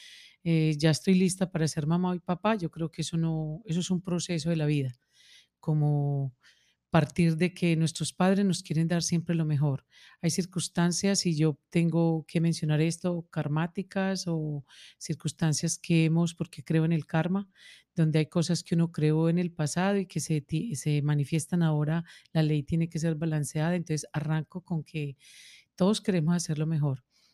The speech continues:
A veces hay padres que nos tocaron diferentes, madres, circunstancias que no sé, cada uno con su proceso, pero en mi experiencia personal es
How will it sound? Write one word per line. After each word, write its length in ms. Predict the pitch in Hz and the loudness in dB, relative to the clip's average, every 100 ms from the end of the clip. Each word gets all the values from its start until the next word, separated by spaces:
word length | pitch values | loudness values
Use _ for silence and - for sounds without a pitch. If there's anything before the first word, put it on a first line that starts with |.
| _ | _
A 80 | - | 0
veces 260 | 165 165 180 | 2 2 0
hay 80 | 170 | 0
padres 400 | - 175 175 170 | 2 2 2 0
que 80 | |
nos 140 | 165 131 | -2 -2
tocaron 340 | 147 160 165 | -4 -2 0
diferentes, 800 | 165 143 147 170 180 185 185 175 170 | 0 -2 0 0 0 -2 -2 -2 0
madres, 680 | 165 175 180 180 185 175 - - - _ | 2 2 2 0 -2 -4 -12 -20 -20 _
circunstancias 760 | - 165 - - 156 143 165 | -4 -4 -4 0 0 2 -2
que 200 | - 170 | 0 2
no 180 | 156 151 | 4 2
sé, 380 | - 165 135 - _ _ | 2 0 0 -4 _ _
cada 300 | - 151 151 | 0 2 4
uno 280 | 165 165 165 | 4 4 2
con 260 | 170 151 139 | 0 0 0
su 160 | 156 | -4
proceso, 480 | 139 143 - 131 - _ - - - _ _ _ | -4 -2 0 -2 -4 _ -20 -20 -20 _ _ _
pero 320 | 170 156 156 | 2 4 4
en 220 | 156 156 | 4 6
mi 140 | 170 165 | 6 6
experiencia 720 | 151 - 156 170 185 214 214 | 4 0 2 4 4 0 0
personal 500 | 185 156 156 160 170 | -2 0 0 2 2
es 360 | 165 170 - | 2 0 -6